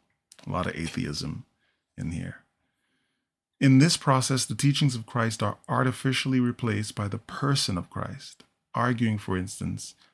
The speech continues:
that some biblical story or another cannot be true because Jesus, as they perceive him,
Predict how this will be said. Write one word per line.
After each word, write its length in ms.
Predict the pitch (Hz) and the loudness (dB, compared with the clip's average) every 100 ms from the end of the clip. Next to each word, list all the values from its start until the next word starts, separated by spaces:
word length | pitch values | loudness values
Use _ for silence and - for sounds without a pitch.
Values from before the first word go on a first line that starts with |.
| - | -8
that 140 | 104 | -6
some 320 | - - 123 113 | -2 2 2 2
biblical 440 | 113 110 113 113 | 0 -2 -4 -4
story 520 | - - 107 104 104 | -4 -4 -4 -2 -4
or 140 | - 95 | -4 -4
another 340 | 95 98 101 | -4 -4 -4
cannot 340 | - 107 113 | -6 -4 -4
be 120 | - 95 | -4 -6
true 480 | - 117 101 92 107 _ _ - | -4 -2 -2 -2 -8 _ _ -14
because 300 | 98 101 90 | -6 -4 -2
Jesus, 840 | 104 131 104 92 107 - - - _ _ _ _ _ | 2 2 2 -2 -6 -12 -16 -20 _ _ _ _ _
as 160 | 107 98 | -8 -2
they 140 | 92 | -4
perceive 600 | - 95 - - 151 139 | -4 -6 -4 2 4 4
him, 360 | 104 87 87 | 2 -2 -4